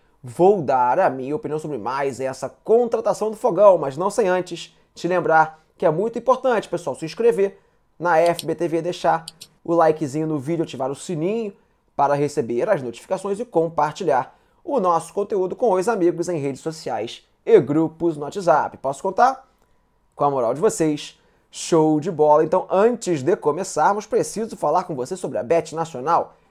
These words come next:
casa de apostas da F B T V. Galera, na Bet Nacional, além de você encontrar as melhores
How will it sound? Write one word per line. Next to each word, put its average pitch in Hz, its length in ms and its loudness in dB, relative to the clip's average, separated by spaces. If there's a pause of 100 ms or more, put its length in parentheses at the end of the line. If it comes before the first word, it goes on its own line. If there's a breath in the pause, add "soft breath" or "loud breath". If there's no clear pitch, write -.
(120 soft breath)
casa 143 320 6
de 139 80 2
apostas 131 560 -2
da 165 240 4
F 135 280 -6
B 131 100 -6
T 190 160 -2
V. 135 100 -2
Galera, 214 440 4 (340 soft breath)
na 214 220 2
Bet 190 320 8
Nacional, 165 420 -2
além 165 180 0
de 156 80 -8
você 156 240 -4
encontrar 151 340 -6
as 139 100 -6
melhores 185 680 2